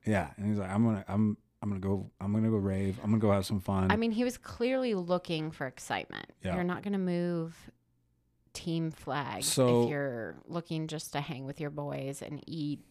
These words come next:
Speaker 2: McDonald's. Like, he
Speaker 1: Just
Speaker 2: wanted fun.
Speaker 1: just knowing, uh, you know, Germany and, and kinda that area, l-, like, it's, like, raves are pretty popular. Um,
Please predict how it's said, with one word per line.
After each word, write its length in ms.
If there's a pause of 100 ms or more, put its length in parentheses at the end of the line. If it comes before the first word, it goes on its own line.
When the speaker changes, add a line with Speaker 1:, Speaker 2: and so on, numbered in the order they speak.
(100)
Speaker 2:
McDonald's. 800
Like, 160
he 160
Speaker 1:
Just 220
Speaker 2:
wanted 180
fun. 360 (280)
Speaker 1:
just 220
knowing, 540 (760)
uh, 280 (140)
you 80
know, 200 (1600)
Germany 800
and, 380
and 180
kinda 320
that 260
area, 680
l-, 240
like, 100 (1700)
it's, 140 (320)
like, 160
raves 440
are 60
pretty 300
popular. 680 (380)
Um, 480